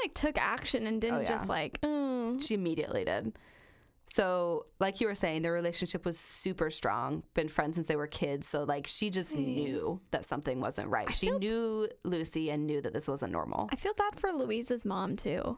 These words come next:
Speaker 1: Like, can you imagine getting that phone call of, like, "Something's wrong, Lucy's gone," and, like, you're on the other side of the frickin', like,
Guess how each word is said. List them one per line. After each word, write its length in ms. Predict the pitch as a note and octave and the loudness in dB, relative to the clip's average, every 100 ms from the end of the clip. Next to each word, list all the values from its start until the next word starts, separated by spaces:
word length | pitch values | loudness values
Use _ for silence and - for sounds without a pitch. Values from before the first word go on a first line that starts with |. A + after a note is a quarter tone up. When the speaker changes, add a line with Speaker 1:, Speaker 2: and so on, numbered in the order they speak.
| - | -2
Speaker 1:
Like, 240 | B3+ B3 | -2 2
can 100 | C#4+ | 2
you 80 | F4 | 2
imagine 340 | F#4 A#3+ C4+ | 2 0 0
getting 200 | A3+ A3 | 0 2
that 180 | A3 - | 0 0
phone 240 | - G3+ A3+ | -2 0 0
call 220 | A#3 A#3 | 0 0
of, 80 | A#3 | 0
like, 180 | A#3+ | 0
"Something's 460 | - A3+ A3+ A#3+ A3+ | 0 0 2 0 0
wrong, 260 | G#3 G3+ G#3+ | 0 0 0
Lucy's 420 | A3 - A#3 - | 0 0 0 0
gone," 280 | A3 F#3+ G3+ | 0 0 0
and, 200 | A3 G#3+ | 0 0
like, 200 | G#3 - | 0 0
you're 160 | G#3+ E4 | 0 2
on 140 | F#4+ | 2
the 140 | C4+ | 0
other 160 | A3 A#3 | 0 0
side 180 | B3 A3+ | 0 0
of 80 | G#3 | -2
the 220 | - A3+ | -2 -2
frickin', 220 | G3+ A#3 | 0 0
like, 220 | B2+ A2+ | -2 -4